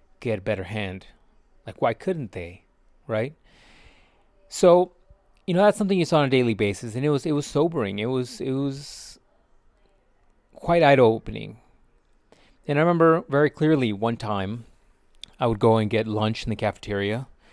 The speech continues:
um, and I, I don't know if I wasn't food prepping at the time or if maybe I just didn't that day, and I went to the cafeteria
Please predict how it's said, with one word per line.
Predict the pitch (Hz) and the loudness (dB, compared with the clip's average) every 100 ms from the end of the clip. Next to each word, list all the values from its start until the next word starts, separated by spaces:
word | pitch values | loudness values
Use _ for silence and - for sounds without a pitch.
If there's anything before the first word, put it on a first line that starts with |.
| _ _ - - | _ _ -20 -18
um, | 123 190 | -18 -14
and | 127 113 | -8 -2
I, | 101 101 98 95 101 110 - | 0 -2 -4 -6 -8 -14 -12
I | 117 | -6
don't | 117 | -4
know | |
if | 104 | -4
I | 101 | -4
wasn't | 101 104 95 | -4 -6 -8
food | 127 127 | -8 -6
prepping | 131 117 120 | -6 -4 -6
at | 113 | -6
the | |
time | - 120 123 120 120 | -8 -6 -4 -4 -4
or | 110 95 | -4 -6
if | 107 | -6
maybe | 101 98 | -6 -6
I | |
just | 95 95 | -6 -8
didn't | 104 98 98 | -6 -6 -6
that | 90 87 | -6 -2
day, | 104 104 107 - - - _ _ - | 0 0 -4 -8 -20 -20 _ _ -4
and | 113 101 101 98 | -2 -2 -4 -4
I | 101 | -4
went | 104 | -4
to | - | -8
the | - | -4
cafeteria | 104 - - 143 123 104 131 | -4 -4 0 2 4 2 -2